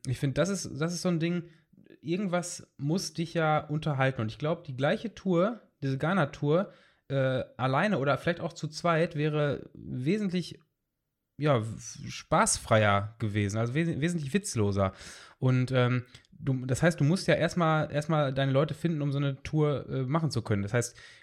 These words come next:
klar, würd ich, wär ich sofort dabei, jetzt jede, jede, jeden Monat einmal irgendwo eine größere Tour zu machen, am besten noch mit dem B-V-B-Legendenspiel am Arsch der Welt. Klar, wär ich sofort dabei, weil ich weiß, dass der, dass der Spaßfaktor auch dabei ist.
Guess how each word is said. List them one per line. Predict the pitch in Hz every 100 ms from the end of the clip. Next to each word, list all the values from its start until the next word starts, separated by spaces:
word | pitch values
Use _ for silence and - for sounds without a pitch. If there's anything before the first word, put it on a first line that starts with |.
| -
klar, | 147 208 147 82 117
würd | 123 127
ich, | 120 - -
wär | 127
ich | 127
sofort | 131 - 208 214
dabei, | 147 147 175 151 -
jetzt | 131 127 -
jede, | 135 127 147 170 151
jede, | 160 165 139 139
jeden | 156 160
Monat | 160 156
einmal | 120 147 165 156 143
irgendwo | 156 147 151 147
eine | 143
größere | 135 156 160 147
Tour | - 160
zu | 160
machen, | 156 147
am | 127
besten | 151 156
noch | 135
mit | 143
dem | 143 139 - -
B-V-B-Legendenspiel | 147 151 135 147 131 135 160 - - 156 156 - - -
am | 131
Arsch | 127 151
der | 160 139
Welt. | 151 156 - - _ -
Klar, | 180 202 127
wär |
ich | 117
sofort | 131 - 247
dabei, | 113 107 117 151
weil | 135 135
ich | -
weiß, | 131 123 123 151
dass | 139
der, | - 135 127
dass | 95 131
der | 131
Spaßfaktor | - - 156 - 156 135 -
auch | 196
dabei | 135 104 95
ist. | -